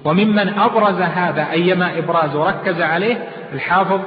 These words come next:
الإمام ابن جرير الطبري في التفسير، فركز عليه، وهناك من قبله من أئمة السنة، لكن هو كرر هذا المعنى في تفسيره في ذكر توحيد الربوبية نصا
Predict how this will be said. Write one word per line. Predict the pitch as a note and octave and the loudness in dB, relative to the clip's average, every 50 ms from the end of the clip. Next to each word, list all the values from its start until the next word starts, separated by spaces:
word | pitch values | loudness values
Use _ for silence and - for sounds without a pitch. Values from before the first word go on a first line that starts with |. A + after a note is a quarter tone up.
| - - - - - - - - - - - - - - - - - - | -8 -10 -12 -12 -14 -14 -14 -16 -18 -20 -20 -20 -20 -20 -20 -20 -10 -6
الإمام | D3 C#3+ D3 D3 D3+ D3+ E3 F3 F#3 F3+ | -6 -4 -2 -2 0 0 0 0 0 0
ابن | E3+ D#3+ D3+ F3 D#3+ D3+ | 0 -2 -2 -2 -2 0
جرير | D3+ E3+ F3 G3 G3 F3 | 0 0 2 2 2 0
الطبري | D#3+ - - G#3 G3 F#3+ D#3+ D3 | -2 0 0 0 0 0 0 -2
في | B2+ D#3 | -4 -6
التفسير، | D3 - - D3 - - - G3 G#3 E3+ - - - - - - - - - - - - - - - | -8 -6 -6 -8 -8 -6 -4 -4 -4 -4 -4 -6 -10 -14 -16 -16 -16 -18 -18 -20 -20 -20 -18 -6 -2
فركز | C3 D3+ F#3+ F#3 - - F#3+ E3 E3 | 0 0 0 0 -2 -2 -2 0 0
عليه، | E3 D#3+ F#3+ G#3 | 0 0 0 0
وهناك | G#3 A3 G#3 G3+ G#3+ A#3 A#3+ A3 G#3 F#3 F3 E3+ - F#3+ | 0 0 0 2 2 2 0 0 0 -2 -2 -2 -4 -2
من | F3 F3 E3+ | -2 -2 -2
قبله | F3 F#3 G3 F3+ D#3 D#3 D3 | 0 0 -2 0 0 -2 -2
من | C#3+ D3+ C#3+ | -2 -2 -2
أئمة | D3+ D3+ D3+ D#3+ E3 D3 - - | -4 -4 -4 -4 -4 -4 -6 -6
السنة، | C3 - - F3 F3+ G3 G#3+ G#3+ G3+ - - - - - | -8 -8 -6 -6 -4 -2 -2 -4 -4 -6 -10 -14 -8 -4
لكن | - E3+ E3+ G3 F#3 | -2 -2 0 0 -2
هو | F3 E3 G3 G3+ F3+ - | 0 0 2 0 0 0
كرر | - - A#3+ B3+ A#3 A3 A3 A3 G3 F#3+ | 0 0 0 0 2 0 0 0 0 0
هذا | E3 D#3 F#3 F#3 F3 E3+ | -2 -2 -2 -2 -2 -2
المعنى | D#3 D#3+ E3+ F#3 E3 D#3+ E3 D#3+ | -2 -2 -2 -2 -2 -2 -4 -6
في | - - F#3 E3+ | -4 -4 -6 -4
تفسيره | - D3+ C#3+ - - - G3+ A3+ A#3+ A3+ - - - - - - | -4 -6 -6 -6 -2 0 0 2 2 0 -2 -6 -10 -12 -12 -6
في | - F3+ F3 | -2 -2 0
ذكر | F3 G#3+ - - G#3+ F#3 | 2 2 0 0 0 0
توحيد | F3 F#3+ F3+ D#3+ D#3 - G3+ F#3 F3 | 0 0 0 0 0 0 -2 0 0
الربوبية | F3+ E3 F3 E3 D#3+ E3+ E3 D#3 F3+ F#3+ F3 E3 D3 - E3+ E3 | -2 -2 -2 -2 -2 -2 -2 -2 -2 -2 -2 -2 -2 -4 -2 -2
نصا | G3 G3+ - - A#3 A3+ | -2 -4 -2 -4 -4 -4